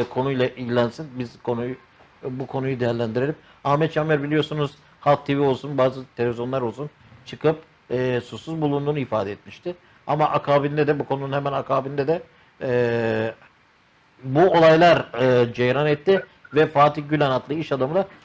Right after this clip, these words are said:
çıktı bu iddiaları söyledi. Evet. Alo.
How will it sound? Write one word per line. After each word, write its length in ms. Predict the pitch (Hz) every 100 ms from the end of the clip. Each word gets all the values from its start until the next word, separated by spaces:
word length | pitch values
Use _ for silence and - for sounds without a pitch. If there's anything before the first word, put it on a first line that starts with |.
| -
çıktı 300 | - - 180
bu 120 | 160
iddiaları 600 | 151 151 143 143 147 131 - - _ _ _
söyledi. 500 | - 131 123 135 175 -
Evet. 220 | 151 131 - _ _ _ -
Alo. 320 | 165 196 185